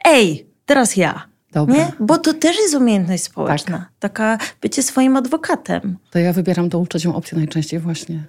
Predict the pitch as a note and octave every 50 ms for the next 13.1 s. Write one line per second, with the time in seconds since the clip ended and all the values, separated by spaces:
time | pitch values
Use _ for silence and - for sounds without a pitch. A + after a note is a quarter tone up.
0 | - - - - - D3+ D3+ E3 F3+ F3 F3+ F3 E3 - G3 - F3 E3 - -
1 | - - F#3 F#3 F3+ - - F3+ E3 D#3+ D#3+ E3+ E3 E3 E3 D#3+ D#3+ D#3+ E3 E3
2 | - E3+ D#3+ E3+ D#3 E3+ E3+ D#3+ E3 E3+ E3+ D#3+ E3+ E3 E3 F3+ E3 G3 G3 G3
3 | G3 G3 D#3+ - - F3 F3 E3+ E3 E3+ - F3+ F3 - - F3+ F3 E3+ E3 E3
4 | - - - - - E3 E3+ F3 F#3 G#3+ B3 C4 - - F#3 F3+ F3+ - F3+ F3+
5 | E3 - - F3+ G#3+ A#3+ C4 C4 B3 F#3+ E3+ D#3 D3+ - G3+ B3+ D#4 - - -
6 | F#3 F3 - F3 E3 D#3+ - F3 E3+ - E3+ D#3+ D#3+ D#3+ - - G#3 G#3+ B3 C4
7 | - - - - - - - - _ - - F#3+ F#3 A3 G#3+ F#3 E3+ - E3 D3+
8 | E3 D#3 D3+ - E3 D#3 D#3+ D3+ D3+ D#3+ F#3 A3+ - _ _ _ _ _ _ -
9 | F#3+ E3+ F3 - F3+ F3+ F3 - - - F3+ F#3+ F3 - F3 D#3 - - D3+ E3
10 | F#3+ G#3 G#3+ F3+ F#3 F#3 F#3 E3 - - F#3+ - F3 D#3+ D#3+ - F3 E3+ D#3 D#3
11 | D3+ - F3+ G3+ A3 A3+ - - F#3+ F#3 - F#3+ F#3 - G3 F#3+ F#3+ G3+ G3 -
12 | G#3 - - G3 E3 F#3+ F#3+ F3 F3+ F#3 F#3 F3+ E3+ F3+ D#3 D#3+ D3 - - -
13 | - D3